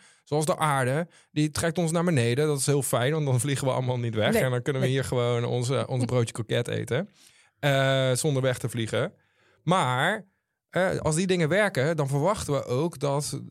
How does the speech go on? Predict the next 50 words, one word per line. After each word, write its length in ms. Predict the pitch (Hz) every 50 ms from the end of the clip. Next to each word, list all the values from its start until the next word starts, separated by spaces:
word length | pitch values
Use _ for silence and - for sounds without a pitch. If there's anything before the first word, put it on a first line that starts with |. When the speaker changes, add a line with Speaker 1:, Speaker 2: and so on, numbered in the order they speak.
| - 127
Speaker 1:
planeten 580 | - 147 135 139 151 160 165 160 - 170 156 135
draaien 400 | - 127 123 110 131 143 123 110
om 160 | 110 123 139
de 80 | 147 160
zon 500 | - 131 - - 113 127 139 147 147 - -
en 340 | _ 139 135 135 139 139 139
dat 180 | 131 147 143 143
sterren 440 | - - - - 165 165 160 156 151
en 120 | 156 156
sterrenstelsels 720 | 143 - 139 117 120 131 127 - 135 120 127 - - 160 151
ronddraaien 640 | 135 110 127 135 139 127 127 131 131 135 139 156 165
zoals 960 | 131 156 170 175 180 185 196 208 185 - - 143 135 123 135 156 151 - - -
deze 280 | - 120 117 123 123 127
wetten 460 | 113 107 104 - 113 123 131 - - - - _ _ _ _ _ _ _
voorschrijven. 580 | - 185 208 - - - - - 123 - - - _ _ _ _ _ _ _ _ _ _
En 200 | - 113 117 120
als 140 | 120 120 -
we 60 | 127
daar 140 | 135 131 117
dan 120 | 110 110 110
goed 160 | - 220 202
naar 160 | 190 180 175
kijken, 500 | - 135 127 143 156 - 220 254 254 - _ _ _ _ _ _
en 100 | 131 131
we 80 | 139
kijken 300 | 131 156 139 135 131 131
naar 180 | 123 117 113 -
alle 200 | - 139 139 127
materie 380 | 123 123 117 143 143 131 123
die 140 | 117 117 117
licht 240 | 117 139 165 160 -
geeft, 240 | - 185 196 196 -
dus 100 | 135 123
alle 160 | 123 131 123
sterren 400 | 117 - - 170 165 151 156 143
en 140 | 135 135 131
sterrenstelsels, 920 | - - 151 156 165 160 - - 175 180 175 - - 185 185 175 - -
en 180 | - 143 156 156
die 80 | 139
geven 160 | - 131 120 117
een 60 | 120
bepaald 280 | 120 - 123 113 113
soort 140 | - 127 113
licht, 260 | 131 156 180 180 -
kunnen 180 | - 147 135 123
we 60 | 117
uitrekenen 440 | 139 147 131 127 131 120 - 123 110
hoeveel 240 | 113 107 156 170 170
dat 160 | 170 175 160
is, 280 | 147 190 220 220 -